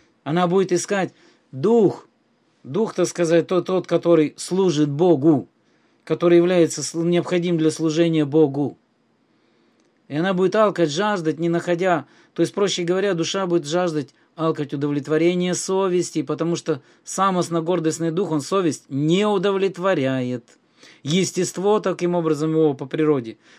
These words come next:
остаётся неудовлетворённым. Отсюда, вот, так сказать, он не исполняет волю Бога. И он,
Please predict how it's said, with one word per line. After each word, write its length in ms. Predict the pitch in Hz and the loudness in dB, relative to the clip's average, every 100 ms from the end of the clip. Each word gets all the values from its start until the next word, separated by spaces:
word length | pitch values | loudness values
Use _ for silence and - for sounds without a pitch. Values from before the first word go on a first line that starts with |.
| - | -14
остаётся 560 | 135 - 180 208 - 165 | -6 0 2 2 0 0
неудовлетворённым. 1500 | 170 202 208 190 190 196 175 190 170 143 143 139 143 135 120 _ _ _ _ _ _ _ _ _ _ _ _ | 2 2 0 0 0 -2 0 0 2 2 2 0 0 -2 -4 _ _ _ _ _ _ _ _ _ _ _ _
Отсюда, 440 | - 156 - 220 190 | -2 -2 2 2 2
вот, 100 | 180 | 2
так 100 | 175 | 0
сказать, 440 | - 175 170 165 | 0 2 4 4
он 180 | 170 135 - _ _ - | 0 -4 -12 _ _ -6
не 180 | 147 190 | -2 0
исполняет 640 | 165 - 185 190 202 175 | 0 0 0 0 -2 -2
волю 340 | 151 180 190 175 | -2 0 4 2
Бога. 520 | 147 180 151 151 117 _ _ _ _ _ _ _ _ - | 4 2 2 0 -2 _ _ _ _ _ _ _ _ -4
И 120 | 151 | 2
он, 300 | 180 226 175 | 4 4 0